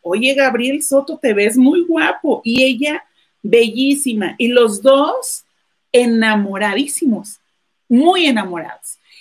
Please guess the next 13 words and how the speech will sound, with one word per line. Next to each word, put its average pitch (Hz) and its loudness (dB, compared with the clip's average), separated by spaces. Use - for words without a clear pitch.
Y 220 -2
quiero 392 0
compartirles 233 -2
que 233 -2
esas 233 -6
fotografías 208 -4
son 202 -4
para 185 0
la 170 0
revista 180 -4
People 208 -2
en 170 -4
español, 180 0